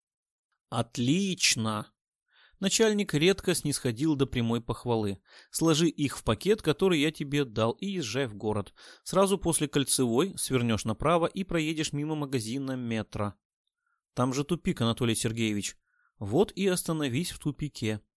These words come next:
К тебе подойдет человек, отдашь пакет ему». «А как я его узнаю?»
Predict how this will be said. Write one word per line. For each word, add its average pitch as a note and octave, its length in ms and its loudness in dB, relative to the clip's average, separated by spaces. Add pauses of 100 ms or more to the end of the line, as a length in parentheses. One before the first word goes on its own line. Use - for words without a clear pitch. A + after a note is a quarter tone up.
(120)
К - 100 -18
тебе B2 200 2
подойдет A2+ 400 0
человек, G#2 540 -2
отдашь A2 340 -2
пакет B2 340 -6
ему». G2 420 -8 (680)
«А G#2+ 200 -2
как - 280 -4
я A2 100 0
его G#2 220 2
узнаю?» C3 440 -2